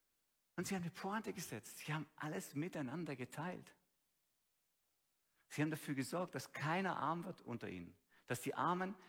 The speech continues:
keiner, keiner wird irgendwie übersehen. Für jeden ist gesorgt und deswegen haben alle ihren Besitz in einen Topf geworfen, damit alle versorgt sind.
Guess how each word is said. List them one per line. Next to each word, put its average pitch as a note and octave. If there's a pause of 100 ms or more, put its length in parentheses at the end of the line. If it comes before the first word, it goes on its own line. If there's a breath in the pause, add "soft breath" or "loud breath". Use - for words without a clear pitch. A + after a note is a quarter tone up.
(180 loud breath)
keiner, G3
keiner F#3
wird E3+
irgendwie E3 (260)
übersehen. D3+ (920)
Für D3
jeden E3+
ist F3+
gesorgt D#3
und A2+
deswegen C3
haben G#2+
alle F3
ihren B2
Besitz G#2 (1500 soft breath)
in A2
einen G#2
Topf F#2
geworfen, D#2+ (280 loud breath)
damit B2 (100)
alle F3
versorgt C#3
sind. F2